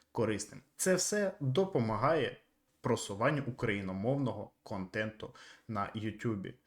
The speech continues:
Якщо тобі не складно, я буду тобі дуже вдячний. Клікер зроблений, а, власне, в Телеграмі, як то прийнято, і біржа йде в ногу з трендом.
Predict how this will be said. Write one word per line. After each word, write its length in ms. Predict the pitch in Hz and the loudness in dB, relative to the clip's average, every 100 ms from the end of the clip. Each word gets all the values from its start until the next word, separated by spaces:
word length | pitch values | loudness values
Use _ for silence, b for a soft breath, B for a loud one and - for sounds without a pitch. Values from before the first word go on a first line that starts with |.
| b b b - | b b b 0
Якщо 300 | 131 131 127 | 2 2 0
тобі 200 | 104 101 | 0 -4
не 140 | 101 | -4
складно, 580 | - 175 196 190 160 - _ | -2 2 2 2 -4 -10 _
я 240 | 117 143 180 | -2 2 2
буду 260 | 160 139 | 2 0
тобі 380 | 131 127 120 120 123 _ | -2 -2 -4 -4 -6 _
дуже 380 | 101 107 101 98 | -2 0 0 -4
вдячний. 540 | 98 - - - - _ _ | -8 -10 -10 -18 -20 _ _
Клікер 760 | - 180 220 - 226 220 - _ - | 6 6 6 8 6 6 -6 _ -4
зроблений, 800 | 131 147 170 165 175 180 175 170 B B B | 4 10 12 12 10 6 4 0 B B B
а, 380 | - 123 120 123 | 4 8 10 8
власне, 920 | 120 131 139 143 - 139 131 117 113 85 | 8 10 10 10 6 6 8 6 4 -2
в 80 | - | 8
Телеграмі, 760 | 156 147 120 110 107 113 143 - 131 | 10 10 8 6 4 4 6 12 12
як 240 | 113 - | 12 6
то 120 | 123 | 2
прийнято, 640 | 117 127 120 120 123 135 165 | 4 6 6 6 4 4 4
і 120 | 151 127 | 6 4
біржа 420 | 120 131 131 123 | 8 8 8 6
йде 380 | 113 120 117 110 | 6 6 8 6
в 320 | 110 127 127 | 6 6 6
ногу 340 | 143 135 113 | 6 6 4
з 240 | 113 123 117 - | 2 4 4 4
трендом. 480 | 180 214 196 185 | 4 4 4 4